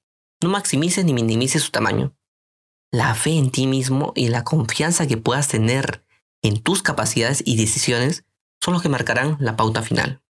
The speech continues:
Cosecha esto en tu interior. Los inviernos siempre llegarán a tu vida. No culpes a alguien o algo. Mejor prepárate con disciplina en tratar correctamente con las situaciones que vengan en tu futuro.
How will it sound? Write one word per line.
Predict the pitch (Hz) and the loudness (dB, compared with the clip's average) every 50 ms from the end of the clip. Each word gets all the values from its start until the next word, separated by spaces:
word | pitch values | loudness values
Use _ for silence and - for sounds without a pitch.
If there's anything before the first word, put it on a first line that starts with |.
| _ _ _ _ | _ _ _ _
Cosecha | - - 120 - - 165 165 - 170 156 | -4 -2 0 0 0 0 0 0 -2 -2
esto | 156 - - | 0 0 -2
en | 151 143 | -2 0
tu | - - | 0 0
interior. | 110 110 110 107 107 107 104 - - - _ _ _ _ _ _ _ _ _ _ _ | 0 0 0 0 0 0 0 -2 -6 -10 _ _ _ _ _ _ _ _ _ _ _
Los | - 107 107 - | -4 -4 0 0
inviernos | 123 113 123 135 143 143 151 151 147 | 0 2 2 2 0 0 0 0 0
siempre | - - 147 156 156 143 | 0 0 0 0 0 0
llegarán | 131 127 110 113 107 110 113 | 0 0 0 2 2 2 0
a | 117 113 | 0 0
tu | 110 104 | 0 0
vida. | 107 110 110 - - - - _ _ _ _ _ _ _ _ _ _ _ _ _ - | 2 2 2 0 0 -2 -6 _ _ _ _ _ _ _ _ _ _ _ _ _ -4
No | - 190 190 | -4 -4 -2
culpes | - 226 220 220 202 196 - | -2 -2 -2 0 -2 -2 0
a | 143 | 0
alguien | 139 151 160 165 165 143 | 0 0 0 0 0 2
o | 123 117 | 0 0
algo. | 131 151 151 117 110 - - - _ _ _ _ _ _ _ | 0 0 0 0 -2 -2 -4 -8 _ _ _ _ _ _ _
Mejor | - 127 120 - 160 165 - | -2 -2 0 -2 -4 -2 -2
prepárate | 156 139 - - 147 156 156 - - | -2 -2 -2 -2 -2 -2 -2 -2 -2
con | - - 143 | -2 0 0
disciplina | 117 110 110 - - - 127 123 139 147 156 160 185 220 - _ _ _ _ - | 0 0 -2 -2 -2 -2 0 0 2 2 0 0 -2 -4 -8 _ _ _ _ -2
en | 123 117 113 | -2 0 0
tratar | 110 107 110 123 143 - | 0 0 0 -2 -2 -2
correctamente | - - 127 131 143 - - 131 131 131 135 139 151 - | -2 -2 -2 -2 -2 -2 -2 0 0 0 0 0 -2 -4
con | - 135 123 | -2 -2 -2
las | 117 110 | -2 -2
situaciones | - - - - - 139 139 151 160 156 | -2 -2 -2 -2 0 0 0 0 0 0
que | - 113 | 0 0
vengan | 117 131 151 151 170 165 - - | 0 0 0 0 -2 -4 -4 -4
en | - 120 117 | -4 -4 -4
tu | - - 185 185 | -2 -2 -2 -2
futuro. | - - - - 170 147 120 113 - | -2 -4 -4 -2 -2 -2 -2 -6 -10